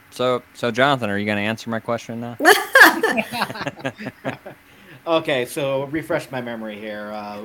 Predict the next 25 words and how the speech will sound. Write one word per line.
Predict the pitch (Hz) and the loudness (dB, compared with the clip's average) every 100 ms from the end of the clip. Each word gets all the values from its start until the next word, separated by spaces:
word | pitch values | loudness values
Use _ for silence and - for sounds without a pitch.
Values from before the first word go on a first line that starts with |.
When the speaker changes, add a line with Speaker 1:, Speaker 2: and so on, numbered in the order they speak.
| 127 | -10
Speaker 3:
what's | 120 117 | -12 -12
the | - 107 101 - - - - | -16 -16 -18 -20 -20 -20 -18
answer? | 120 104 - | -18 -16 2
Speaker 1:
Well, | 202 | 8
Speaker 2:
Gratitude, | 226 240 208 185 135 - | 10 10 8 4 2 0
gratitude. | 190 185 180 - - - | 2 2 0 -6 -10 2
Speaker 1:
gratitude | 180 170 151 - 139 120 | 4 6 4 0 0 0
and | 113 | -2
Speaker 2:
<laughs> | - | -2
Speaker 1:
Thanksgiving. | 131 123 - 262 233 | -4 0 0 2 2
Speaker 2:
Thanksgiving. | 233 220 196 196 190 | 4 4 2 2 2
Speaker 1:
Um, | 208 - 202 101 - - | 2 0 -2 -6 -10 -4
you | 156 | 2
know, | 165 156 151 | 4 4 2
I, | - 147 123 | 2 2 4
I | 151 | 2
find | 175 180 180 | 0 -2 -2
that | 160 139 110 - - | 2 2 0 -6 -6
we're | 120 | 0
often | 131 135 - 110 | 0 0 -2 -6
quick | 104 - 131 123 - | -6 -2 -2 -2 -4
to | 90 | -4
ask | 101 107 113 - - | -2 -4 -4 -6 -2
God | 98 98 98 95 - - - | 0 2 0 -2 -10 -20 -18
for, | - 107 104 98 | -6 -2 0 0